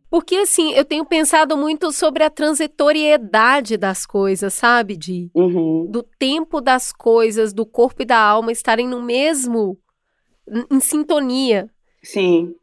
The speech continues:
Speaker 1: Então, é isso que eu queria saber de você, porque isso vem já de muito tempo, né? Essas
Speaker 2: Uhum.
Speaker 1: conversas,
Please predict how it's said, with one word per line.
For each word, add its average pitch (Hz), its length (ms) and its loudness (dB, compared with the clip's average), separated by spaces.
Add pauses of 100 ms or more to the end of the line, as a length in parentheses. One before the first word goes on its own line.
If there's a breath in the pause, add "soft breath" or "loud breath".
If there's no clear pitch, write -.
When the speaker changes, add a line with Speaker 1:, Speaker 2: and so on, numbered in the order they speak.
(180)
Speaker 1:
Então, 269 260 2
é 302 120 4
isso 302 200 -6
que - 60 -4
eu 320 40 -4
queria 320 240 -4
saber 294 300 -2
de 269 100 -10
você, 285 380 -2
porque - 500 -2
isso 302 380 0
vem 285 520 0
já 247 280 0
de 226 140 -10
muito 214 280 -10 (100)
tempo, 190 520 -4
né? 185 220 -2
Essas 220 280 -2 (120)
Speaker 2:
Uhum. 190 40 -6
Speaker 1:
conversas, 190 960 0